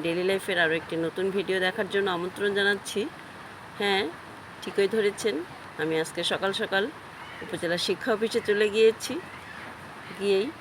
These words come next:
টিও স্যারের সঙ্গে আমরা দেখা করলাম এবং কিছুক্ষণ ওনার সাথে কথা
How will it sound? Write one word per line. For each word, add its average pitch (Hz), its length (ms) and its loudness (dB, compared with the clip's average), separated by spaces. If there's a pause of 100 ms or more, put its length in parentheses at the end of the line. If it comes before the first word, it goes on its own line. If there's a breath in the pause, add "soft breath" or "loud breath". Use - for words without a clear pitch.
টিও 185 240 0
স্যারের 180 300 2
সঙ্গে 175 300 0
আমরা 175 140 0 (100)
দেখা 165 180 -2 (100)
করলাম 196 280 2 (680)
এবং 156 160 -2 (720)
কিছুক্ষণ 196 480 -2
ওনার 170 220 0
সাথে 175 160 -2 (120)
কথা 156 180 -2